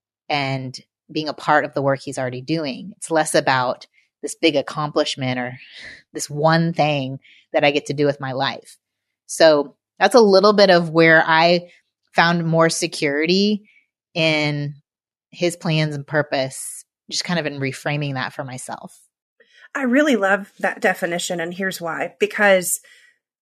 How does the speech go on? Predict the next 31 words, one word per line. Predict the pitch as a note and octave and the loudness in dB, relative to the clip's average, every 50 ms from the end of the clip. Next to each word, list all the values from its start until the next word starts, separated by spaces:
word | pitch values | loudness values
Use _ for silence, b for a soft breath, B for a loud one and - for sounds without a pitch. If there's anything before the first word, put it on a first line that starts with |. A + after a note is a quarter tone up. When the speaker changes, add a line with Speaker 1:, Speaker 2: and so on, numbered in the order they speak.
| _ - | _ -2
Speaker 2:
well, | G3 G3 | 0 2
I | G3 F#3+ F#3 | 2 2 2
think | - G#3 G3+ | 0 -2 -2
because | F#3+ G#3+ - - G#3 F3 | -2 -4 -4 -4 -4 -6
it's | E3+ - - | -6 -6 -2
biblical, | E3 F3+ E3 F3 E3+ - E3 D#3+ | -2 0 0 -2 -4 -4 -6 -6
first | D#3 - E3 E3 - - | -4 -4 -4 -4 -4 -4
of | E3 | -4
all, | D#3+ D#3 D#3+ | -4 -4 -4
so | E3 - F#3+ | -4 -2 -2
I'll, | E3+ E3 F3 F3 - | -2 0 0 0 0
I'll | F#3+ F#3+ F3+ | 0 0 2
love | F3+ F#3 F3 E3+ | 2 0 2 2
it | F3 - - | 0 0 0
for | - F3 | -2 0
that. | D#3 F3+ F3 D#3 D3+ F3 F#3+ | 2 4 4 4 2 2 2
But | - A3+ G#3+ F#3+ - - | 2 2 4 2 0 0
I | G#3 G#3+ | 0 2
also | - A#3 B3+ C4+ C4+ C4+ A3 | 4 2 2 4 4 2 2
love | G3 F#3 E3+ D#3+ | 4 2 0 0
it | D#3+ - | -2 -2
because | - F#3 - - F#3+ F3+ | -4 -6 -6 -8 -8 -6
it's | F#3 E3 - - | -6 -8 -8 -12
practical | - - - G3 F#3+ - - G3 - F#3 E3+ | -8 -4 -4 -4 -4 -6 -10 -8 -4 -2 -2
and | E3+ E3 E3+ | -2 -2 -4
very | E3+ E3 E3 D#3+ D3+ | -6 -6 -6 -6 -6
usable. | D3 E3 D#3+ D#3 E3+ D#3+ E3 D#3 D#3 D3+ B B B B B B B - | -8 -8 -8 -8 -8 -8 -8 -8 -8 -10 B B B B B B B -4
Before | A#3 A#3 A#3+ A#3+ A#3+ C4 | -2 2 2 4 4 4
I | |
had | A#3+ A3 G3+ - | 4 2 0 -4
children, | - - F3+ F3 F3 E3+ D#3+ D#3+ D#3+ E3+ E3+ F3+ | -4 -6 -6 -4 -2 -2 -2 -2 -4 -8 -12 -16